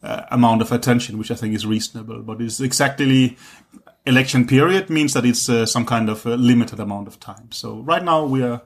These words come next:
we're campaigning and we are trying to, to, to do our, well, I don't know, our best. At least that's what we're trying to do. Yes.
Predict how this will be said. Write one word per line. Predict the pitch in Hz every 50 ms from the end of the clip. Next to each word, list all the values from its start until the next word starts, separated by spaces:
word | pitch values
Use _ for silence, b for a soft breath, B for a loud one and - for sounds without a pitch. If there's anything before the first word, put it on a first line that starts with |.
| b b b b b b b
we're | - 123
campaigning | 123 - 123 120 117 139 175 208 240 247 233
and | 208 175 151
we | 147
are | 139
trying | 131 - - 135 123 123 120
to, | - - 123 120
to, | 120 - 123 120
to | 117 - 117
do | 107 117 113 113
our, | 107 107 107 104 104 107 104 - _ b b b b b b b b b _
well, | - 120 113 107 104 - 120 113 113 117 127 143 139 - - - -
I | - -
don't | - 110 104 101
know, | 101
our | 110 107 104 101 95
best. | 95 120 147 135 - - -
At | 151 -
least | 139 131 131
that's | - 120 - -
what | 107
we're | 104 107
trying | - - 110 101 101
to | - 110
do. | 113 110
Yes. | 110 110 120 - - - -